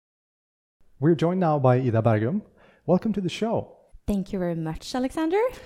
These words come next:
Speaker 1: So, Ida, you're one of only two data platform M V Ps in Norway, correct?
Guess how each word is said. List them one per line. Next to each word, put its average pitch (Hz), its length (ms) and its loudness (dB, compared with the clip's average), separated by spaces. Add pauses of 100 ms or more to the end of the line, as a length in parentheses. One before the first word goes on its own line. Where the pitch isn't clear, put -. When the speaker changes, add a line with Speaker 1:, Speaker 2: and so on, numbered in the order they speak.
(220)
Speaker 1:
So, 170 480 2
Ida, 208 260 6
you're 196 320 4
one 160 380 4
of 135 440 2 (200)
only 151 300 0 (120)
two 160 320 -4
data 127 260 2
platform 113 560 -2
M 113 160 -2
V 107 120 -4
Ps 107 400 -8
in 104 320 -4
Norway, 110 400 -4
correct? - 500 -2